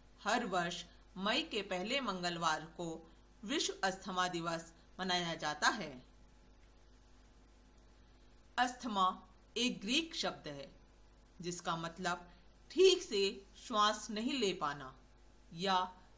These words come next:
मुंह से श्वास लेना है। अस्थमा से ग्रस्त मरीजों के सांस की नलियों में सूजन आ जाती है,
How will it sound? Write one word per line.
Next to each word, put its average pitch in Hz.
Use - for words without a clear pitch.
मुंह 330
से 220
श्वास 180
लेना 185
है। 175
अस्थमा 175
से 175
ग्रस्त 185
मरीजों 247
के 180
सांस 247
की 208
नलियों 190
में 190
सूजन 170
आ 180
जाती 156
है, 127